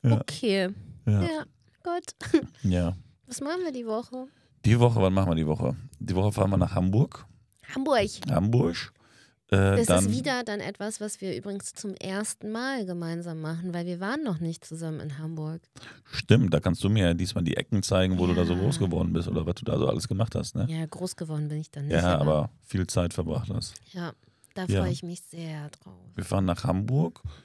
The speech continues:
Speaker 1: dann gibt's halt so ein paar, paar typische Termine. Äh, das Schlagzeug, äh, wird, äh, werde ich aufbauen und vorbereiten für die Tour so ein bisschen.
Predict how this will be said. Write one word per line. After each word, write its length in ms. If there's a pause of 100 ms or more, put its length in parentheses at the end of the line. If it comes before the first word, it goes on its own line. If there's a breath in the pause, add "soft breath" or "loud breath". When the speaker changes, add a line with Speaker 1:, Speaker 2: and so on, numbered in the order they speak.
(200 loud breath)
Speaker 1:
dann 140
gibt's 160
halt 160
so 80
ein 80
paar, 240
paar 180
typische 380
Termine. 500 (640 soft breath)
Äh, 200
das 140
Schlagzeug, 680
äh, 240
wird, 240
äh, 180
werde 140
ich 100
aufbauen 540 (260)
und 200
vorbereiten 580
für 160
die 280 (420 soft breath)
Tour 260
so 120
ein 140
bisschen. 460